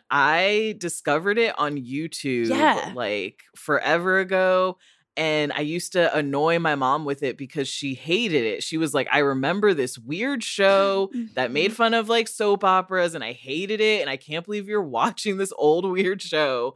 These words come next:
Speaker 1: It's so funny.
Speaker 2: It's so funny. And I also totally understand why it would be super annoying to watch in broadcast, 'cause you're just,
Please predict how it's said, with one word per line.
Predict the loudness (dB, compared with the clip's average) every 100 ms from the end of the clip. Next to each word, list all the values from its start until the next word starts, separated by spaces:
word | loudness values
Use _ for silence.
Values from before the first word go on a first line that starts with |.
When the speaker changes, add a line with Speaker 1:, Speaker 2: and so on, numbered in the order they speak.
| -12 -20 _ _ -2
Speaker 1:
It's | 0 0
so | 0 4 4
funny. | 2 -2 -2 -4 -8 -4
Speaker 2:
It's | -4 -4
so | -6 -4 2 4 6 2
funny. | 0 -2 -2 -6 -6 -2
And | 0
I | 2 2
also | 2 0 0 -2
totally | -4 -4 -2 0 0 -2 0
understand | -2 -2 -4 -2 2 2 2 -2
why | -8 0 2 4 4 2 0 -2
it | -4
would | -2 -4 -4
be | -6 -6
super | -12 -12 -4 -2 0 0 2
annoying | 2 2 2 2 2 0 -4 0
to | 2
watch | 4 4 2 -2
in | -4 0
broadcast, | 4 4 2 -4 -4 -4 -6
'cause | -6 -4
you're | -8
just, | -8